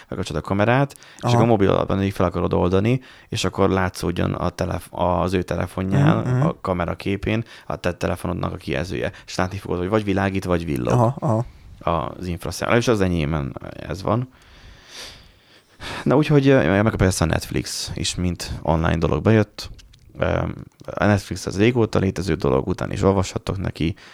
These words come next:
Speaker 1: Nagyon kellett azért, hogy ne D V D-vel kelljen már kilódni. Ez é-, életképtelenség volt szerintem már kétezer-tízes években olyan D V D. Ezért volt annyi torrent oldal is.
Speaker 2: De egyébként az a döbbenet, hogy nagyjából két-,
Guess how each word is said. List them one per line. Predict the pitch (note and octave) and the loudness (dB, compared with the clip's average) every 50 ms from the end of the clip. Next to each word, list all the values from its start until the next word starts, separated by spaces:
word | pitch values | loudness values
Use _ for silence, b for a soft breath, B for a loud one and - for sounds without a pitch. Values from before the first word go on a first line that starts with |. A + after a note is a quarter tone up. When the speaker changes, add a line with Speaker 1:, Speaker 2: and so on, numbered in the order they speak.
| B B B B B B - _ _ _ | B B B B B B -20 _ _ _
Speaker 1:
Nagyon | - - A2 A2 F#2 D#2 D#2+ | 0 2 2 2 2 0 -2
kellett | - - - - - - - - | -2 -4 -4 -4 -4 -6 -6 -6
azért, | C#2+ - - - - - - - - - - - | -6 -4 -4 -6 -6 -6 -10 -14 -18 -18 -20 -6
hogy | - - E2+ F2 - - - - - b b b b b b | -4 -2 -2 -2 -4 -6 -8 -14 -16 b b b b b b
ne | - G2+ G2 | 0 0 2
D | F2+ F#2 E2+ E2 | 4 4 2 2
V | E2 E2 | 0 0
D-vel | - E2 E2+ E2+ E2+ E2+ | 2 2 4 4 4 2
kelljen | - - E2+ D#2+ D#2 | 2 0 0 0 0
már | D#2 D2+ D#2 | -2 -4 -6
kilódni. | - - A1 A1 A1+ A1+ - - A1 | -6 -6 -6 -4 -4 -6 -6 -6 -8
Ez | C#2+ F#2 - - | -8 -8 -10 -14
é-, | - - - B B B | -18 -20 -18 B B B
életképtelenség | - - A#2+ B2 G2+ D#2+ - - - F#2+ F#2 - - F2+ F2+ F2 F2 F2 E2 - - E2+ D2+ D#2 F2 | 4 4 6 6 6 2 2 -2 -2 -2 -2 0 0 2 2 2 0 -2 -2 -2 -2 0 0 -2 -2
volt | F2 E2 E2+ - | -2 -4 -4 -4
szerintem | - - D#2 E2+ E2+ F2 E2 | -4 -6 -6 -4 -2 -2 -2
már | E2 E2 | -2 -4
kétezer-tízes | - - F2 - F2+ F2+ E2+ F2 E2 F2 - - | -2 -2 -2 0 0 0 -2 -2 -4 -2 -2 -2
években | D2 D2+ D#2 D#2+ D2+ - C2 B1+ - | -2 -2 -2 -2 -2 -2 -4 -2 -2
olyan | - E2+ F2 - - - | -4 -4 -4 -4 -6 -6
D | - A#1 A#1+ | -4 -6 -4
V | - - - - - | -4 -4 -6 -4 -4
D. | - - - b b b b b b b b b b | -6 -6 -8 b b b b b b b b b b
Ezért | - G#2+ F#2 F#2 F2+ F2 | 0 0 2 2 0 2
volt | F#2 F2 E2+ E2+ | 2 0 2 2
annyi | F2 F2 | -2 -2
torrent | E2 - C2 C#2 - - - - | 0 0 0 0 -2 -4 -6 -6
oldal | - - - - - | -6 -6 -6 -6 -6
is. | - - - - - _ - C3 | -8 -8 -10 -12 -14 _ -6 2
Speaker 2:
De | C3+ C#3 C#3 C#3+ D3 | 4 6 8 8 8
egyébként | D3 D3 D3 - D3+ D3+ | 8 6 6 4 2 4
az | D#3+ C#3+ - - G#2 B2 C#3+ C#3 | 4 4 4 4 4 4 6 8
a | B2+ B2 B2 B2 A#2+ A#2 | 8 8 8 8 6 6
döbbenet, | B2+ C3 B2 A#2+ B2 B2 B2 B2 | 4 4 4 4 4 4 4 4
hogy | - C3+ B2 A#2+ - - | 2 0 0 0 -2 -8
nagyjából | - A2+ A#2+ B2+ C3+ B2+ B2+ A#2+ A#2 A#2 A#2 B2 A#2 A#2 | -8 -6 0 2 2 4 6 6 6 6 6 6 6 6
két-, | A2+ - B2 A#2+ - - | 6 4 2 2 2 0